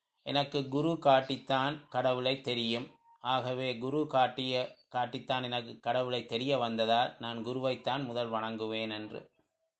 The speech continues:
அது எவ்வளவு அருமையான ஒரு தத்துவம். கடவுள் உயரிய நிலை என்பது உண்மை. ஆனால் அந்த குருவாக இருக்கப்பட்டவரும் கடவுள் நிலையில் உட-, இருப்பவர் என்பது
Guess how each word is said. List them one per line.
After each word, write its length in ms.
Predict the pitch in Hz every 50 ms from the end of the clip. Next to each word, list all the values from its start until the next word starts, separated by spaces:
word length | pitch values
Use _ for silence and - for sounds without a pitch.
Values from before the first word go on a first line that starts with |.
| _ _ _ _ _ _ _ _ _ _ _ _ - - -
அது 280 | - 143 143 156 165 160
எவ்வளவு 440 | 151 143 143 151 160 160 160 156 147
அருமையான 540 | 135 131 131 131 131 131 127 127 127 127 131
ஒரு 140 | 135 131
தத்துவம். 500 | - 120 120 117 - - 120 117 117 113 - - _ _ _ _ _ _ _ _ _ _
கடவுள் 400 | - 143 147 151 147 151 151 147
உயரிய 420 | 139 131 139 139 139 135 135 135
நிலை 280 | 131 127 127 131 131 123
என்பது 360 | 123 123 120 131 123 120 113
உண்மை. 280 | 117 117 117 120 139 - - - _ _ _ _ _ _ _ _ _ _ _ _ _ _ _ -
ஆனால் 360 | 139 143 147 151 147 147 147
அந்த 240 | 143 135 135 135 123
குருவாக 460 | 120 143 151 160 160 160 160 160 156 156
இருக்கப்பட்டவரும் 960 | 143 139 143 139 - 156 143 - 151 139 143 147 143 147 147 131 131 123 -
கடவுள் 380 | - 135 135 135 135 135 135
நிலையில் 500 | 131 131 127 131 131 127 127 127 135 -
உட-, 220 | 123 120 123 120 113
இருப்பவர் 560 | 123 127 135 - - 123 123 123 123 123 -
என்பது 400 | - 120 120 117 123 120 120 120